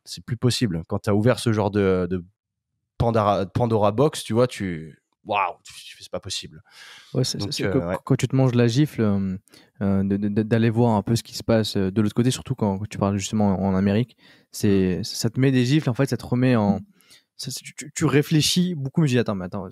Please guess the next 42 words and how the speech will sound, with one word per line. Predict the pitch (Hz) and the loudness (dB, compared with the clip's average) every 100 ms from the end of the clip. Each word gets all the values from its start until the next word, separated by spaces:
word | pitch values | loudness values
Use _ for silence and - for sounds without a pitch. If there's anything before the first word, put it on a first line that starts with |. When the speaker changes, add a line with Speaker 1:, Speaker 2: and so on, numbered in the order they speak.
| - | -12
Speaker 2:
si | - - | -8 -4
ça, | 127 170 | 0 0
c'est, | 160 - 113 98 - | 0 2 0 0 -6
c'est, | - - - - - | -14 -16 -12 -10 -8
c'est, | - 117 | -8 -8
c'est | - 123 | -2 0
possible, | - 117 196 110 - _ _ _ _ - | 2 2 0 -2 -6 _ _ _ _ -18
euh, | - - 127 | -14 -14 -6
pourquoi | - - 113 | -4 0 0
est-ce | - | 0
que | 120 | 2
moi, | 117 | 2
je | 110 | 0
le | 113 | -2
fais | 110 | 0
pas, | 120 | 0
bordel ? | 104 101 95 | 0 -2 -4
Pourquoi | - 131 | -2 -2
est-ce | 120 | 2
que | 120 | 4
Speaker 1:
Ouais, | 120 | 4
Speaker 2:
ici, | - | 4
Speaker 1:
tu | 139 | 0
Speaker 2:
c'est | - | 0
Speaker 1:
prends | |
Speaker 2:
comme | 117 107 | 0 2
Speaker 1:
une | |
claque | 135 | 4
Speaker 2:
ça ? | 131 | 4
Speaker 1:
d'humilité, | 117 117 113 - 120 | 2 0 0 0 0
ouais. | 95 110 | 2 0
Speaker 2:
Et | |
ouais, | 117 110 101 | 0 0 0
Speaker 1:
Mm. | 113 104 | -4 -2
Speaker 2:
ouais, | 98 | -2
exa-, | 104 110 123 104 95 | -2 -6 -4 -4 -2
clairement, | - 117 101 - | 0 2 2 -2
clairement. | - 101 95 - - | -4 -2 -4 -8 -12
Speaker 1:
C'est | - | -4
incroyable. | 110 101 101 104 101 107 | -2 2 2 4 4 2
Speaker 2:
Euh, | 104 98 | 0 -2
Speaker 1:
Et... | 92 | -4